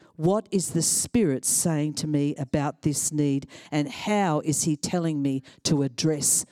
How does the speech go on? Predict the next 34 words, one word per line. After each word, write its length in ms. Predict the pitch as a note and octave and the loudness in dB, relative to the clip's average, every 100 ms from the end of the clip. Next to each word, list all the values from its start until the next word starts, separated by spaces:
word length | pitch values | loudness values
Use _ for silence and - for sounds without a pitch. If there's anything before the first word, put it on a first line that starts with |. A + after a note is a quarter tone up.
| _ - | _ -2
this 400 | D3+ C3 - - _ | 0 0 -4 -6 _
need?" 580 | C3+ C3 C3 A#2+ A#2+ - - _ _ _ _ - - - | -6 -2 0 -2 -8 -16 -18 _ _ _ _ -20 -20 0
If 100 | G3+ | 2
he 140 | G3+ G3 | 4 4
doesn't 300 | A#3 A#3+ G#3+ | 4 2 2
say 280 | A3+ G#3+ | 4 4
anything 340 | A3 A#3 A3+ A3 | 4 2 0 -2
specifically, 680 | - A3 - C4 C#4+ C#4 C4+ | -2 -2 -2 0 2 2 2
what 140 | C4 | 4
do 60 | B3+ | 4
you 140 | A#3+ | 4
do? 220 | A3+ A3 | 4 2
Do 260 | C#3+ F3 G#3 | 4 2 4
what 220 | G3+ - | 2 2
you 60 | F3+ | 2
know 200 | E3 D#3+ | 2 4
to 140 | C#3+ | 2
do. 320 | B2+ A#2+ A#2+ - - _ _ _ _ _ _ _ _ - - C#3+ | 0 -2 -6 -16 -20 _ _ _ _ _ _ _ _ -20 -20 0
Do 220 | G3 A3 | 4 4
what 240 | A3+ - | 4 4
you 80 | G#3 | 4
know 240 | F#3 E3+ | 4 4
to 160 | E3+ D#3+ | 2 2
do, 380 | C#3 C3 A2+ D3 _ _ | 2 0 -2 -8 _ _
because 260 | F3 F#3+ F3 | -2 0 2
the 140 | F#3 | 2
all-knowing 520 | F3 E3+ D#3+ F3+ G3+ | 2 2 2 0 2
one 200 | C#3+ C3+ | 0 0
lives 200 | C3 C#3 | -2 0
on 140 | C#3+ C#3 | -2 0
the 140 | C#3 | 0
inside 400 | C3 C#3 E3+ - | 0 -2 -4 -4
of 160 | E3+ B2 | -6 -6
you. 220 | B2 | -6